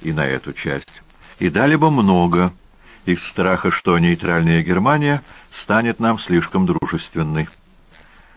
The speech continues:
Сын Берии, Серго Берия, написал об отце книгу,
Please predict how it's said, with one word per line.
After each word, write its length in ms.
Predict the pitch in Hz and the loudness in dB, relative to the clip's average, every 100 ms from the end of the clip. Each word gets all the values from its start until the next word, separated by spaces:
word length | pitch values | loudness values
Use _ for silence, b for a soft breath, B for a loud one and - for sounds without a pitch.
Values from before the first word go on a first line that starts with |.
| b _ - - - - - | b _ -20 -20 -20 -20 -6
Сын 300 | - 165 160 | 2 4 6
Берии, 420 | 170 165 165 151 | 6 6 6 4
Серго 380 | - 135 131 165 | 2 0 4 2
Берия, 520 | 143 143 135 131 120 - | 4 4 6 6 4 0
написал 560 | 104 92 101 - 117 - | -2 0 -2 0 0 2
об 200 | 101 98 | 0 0
отце 320 | 98 - 107 | -2 -2 -2
книгу, 500 | - 123 113 80 71 | -2 -4 -2 -2 -4